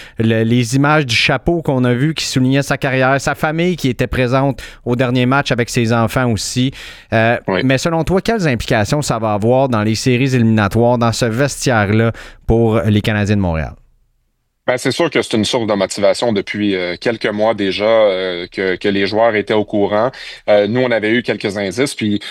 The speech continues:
Speaker 2: pour revenir à comment ça s'est passé dans le vestiaire, j'ai pas l'impression que David Savard avait l'intention d'annoncer ça hier,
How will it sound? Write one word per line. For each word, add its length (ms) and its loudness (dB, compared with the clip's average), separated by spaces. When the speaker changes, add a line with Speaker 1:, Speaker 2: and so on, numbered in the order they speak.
Speaker 2:
pour 120 0
revenir 360 0
à 80 0
comment 240 0
ça 100 -4
s'est 160 -2
passé 280 0
dans 120 0
le 60 -8
vestiaire, 340 0
j'ai 120 -4
pas 120 -4
l'impression 520 -4
que 100 -6
David 340 -2
Savard 500 2
avait 180 -2
l'intention 580 0
d'annoncer 440 -2
ça 160 -2
hier, 500 0